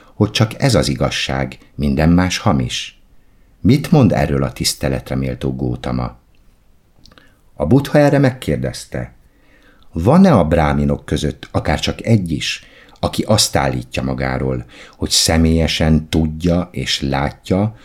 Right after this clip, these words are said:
hogy csak ez az igazság, minden más hamis?” A fiatalember őszintén nemmel válaszolt. Akkor hát, van-e a bráminok között akár csak egyetlen olyan tanító, vagy tanítók tanítója,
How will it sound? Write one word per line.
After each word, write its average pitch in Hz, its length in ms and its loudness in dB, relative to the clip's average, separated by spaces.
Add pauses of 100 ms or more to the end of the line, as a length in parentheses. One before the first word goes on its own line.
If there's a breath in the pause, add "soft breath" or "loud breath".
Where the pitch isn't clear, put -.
(180 loud breath)
hogy 85 360 -4
csak 139 340 0 (100)
ez - 180 -2
az 67 140 -2
igazság, 98 840 -2 (260)
minden 73 360 0
más 90 260 0
hamis?” - 640 -4 (1200)
A - 80 -8
fiatalember 123 760 4
őszintén 107 800 0 (140)
nemmel 67 520 0
válaszolt. 62 800 -8 (840)
Akkor - 340 -2
hát, 71 360 -2 (520 loud breath)
van-e 131 340 4
a 82 80 2
bráminok 69 500 0
között 73 300 -2
akár - 300 -2
csak - 240 -6
egyetlen 107 440 0
olyan 67 300 -4
tanító, 65 640 -4
vagy 78 400 -2
tanítók 110 640 2
tanítója, 98 800 0